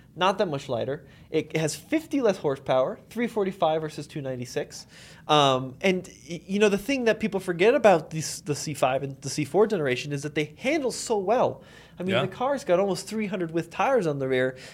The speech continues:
Speaker 1: and it's got the fully independent suspension. It's, of course, that lightweight composite material, so the car really handles the road well. So everyone that's like, "Oh, well, the nine eleven is gonna handle it,"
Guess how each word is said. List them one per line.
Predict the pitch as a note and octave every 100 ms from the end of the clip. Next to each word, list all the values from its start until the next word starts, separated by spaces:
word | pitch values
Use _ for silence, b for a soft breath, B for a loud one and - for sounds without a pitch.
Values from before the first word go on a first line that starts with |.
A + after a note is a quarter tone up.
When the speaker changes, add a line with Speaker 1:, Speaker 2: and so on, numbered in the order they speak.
| B
Speaker 1:
and | F3
it's | E3 D#3+
got | F#3+ E3 D#3+
the | D3+
fully | - D#3 D3+
independent | C#3+ C#3 C#3+ B2
suspension. | B2+ A#3+ A#3+ A#3+ A#3+ D3+
It's, | C3+
of | A#2
course, | C3+ B2+ -
that | - -
lightweight | C#3 - A2+
composite | B2 D3+ B2+ -
material, | - A#3 A#3 G#3+
so | G#3+
the | A3
car | - D#4+ D#4 - - E4
really | F#4 F#4 C#4+ A3+
handles | A3 G3+ F3+
the | E3
road | D#3 D3
well. | B3
So | G#3+ F#3
everyone | G#3 F#3+
that's | E3+ D3
like, | C3
"Oh, | G#3 D3+
well, | B2
the | A#2+
nine | B2 C3
eleven | A#2+ D3
is | B2
gonna | B2+ B2
handle | - F3+ G3 B2+
it," | B2